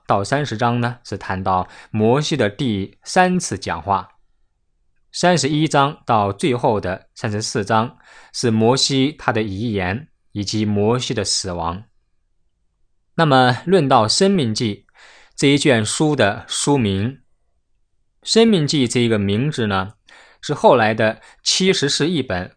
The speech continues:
给他命的名。我们中文翻译过来就是申命记，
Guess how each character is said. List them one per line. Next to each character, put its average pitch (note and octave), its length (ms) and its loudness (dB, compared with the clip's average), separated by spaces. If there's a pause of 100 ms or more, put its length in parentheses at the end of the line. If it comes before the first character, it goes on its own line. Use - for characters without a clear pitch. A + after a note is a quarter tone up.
给 G#2 120 -4
他 G#2+ 160 -2
命 A2+ 240 -2
的 F#2 80 -6
名。 F2+ 340 -8 (1400)
我 B2+ 80 -2
们 D3+ 120 2
中 G3 200 2
文 C3+ 240 2
翻 E3+ 200 2
译 C#3 80 0
过 C3 160 -2
来 F#2+ 240 -4
就 G#2 160 -4
是 - 140 -10
申 D3 240 -4
命 C3 260 -4
记， G#2 340 -8